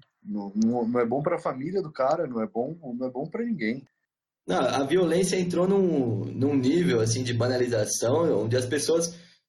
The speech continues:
Speaker 2: a-, além de não se chocarem mais, elas comemoram. E, e sei lá, né, esses caras foram muito eleitos nessa pauta, acho que por isso que eles vibram, né? Por, por conta disso, assim, por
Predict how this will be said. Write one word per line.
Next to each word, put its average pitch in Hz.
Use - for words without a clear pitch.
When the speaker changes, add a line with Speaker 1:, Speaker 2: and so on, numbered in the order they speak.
Speaker 2:
a-, -
além 143
de 180
não 185
se 180
chocarem 160
mais, 147
elas 190
comemoram. 160
E, 110
e -
sei -
lá, -
né, 427
esses 175
caras 196
foram 214
muito 226
eleitos 190
nessa 156
pauta, 185
acho -
que 190
por 185
isso 240
que -
eles 226
vibram, 113
né? 110
Por, 110
por -
conta 156
disso, 175
assim, 110
por 107